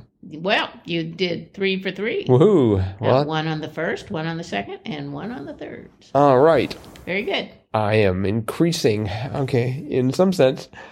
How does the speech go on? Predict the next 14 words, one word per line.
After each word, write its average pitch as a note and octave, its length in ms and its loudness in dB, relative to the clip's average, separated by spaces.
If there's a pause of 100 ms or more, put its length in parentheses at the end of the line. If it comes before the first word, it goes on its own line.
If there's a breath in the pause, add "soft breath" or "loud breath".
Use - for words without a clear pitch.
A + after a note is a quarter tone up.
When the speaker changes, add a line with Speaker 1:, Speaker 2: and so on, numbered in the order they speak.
(400 loud breath)
Speaker 2:
All F#3 220 6
right. G#3 340 4 (120)
Well, E3 400 2
that A2 200 2
is A#2 140 2
it C3 220 -2
for C#3 480 2
today D3+ 320 4
then. F3+ 340 -2 (720 soft breath)
So G#2 840 0
thanks A2+ 340 0
everyone C3+ 300 4
for D3+ 100 0
listening. E3+ 480 2